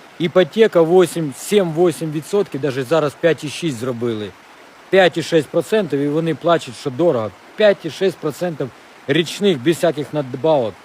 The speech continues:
І плачуть, що дорого. В Україні,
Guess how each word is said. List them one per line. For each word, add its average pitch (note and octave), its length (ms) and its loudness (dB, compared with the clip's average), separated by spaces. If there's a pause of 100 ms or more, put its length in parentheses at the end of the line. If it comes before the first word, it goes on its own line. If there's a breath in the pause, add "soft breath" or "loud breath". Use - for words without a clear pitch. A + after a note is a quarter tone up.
І C3 40 -12
плачуть, D#3+ 440 -4
що C#3 100 -8
дорого. A2 360 -6 (760)
В C3 100 -2
Україні, F#3+ 680 4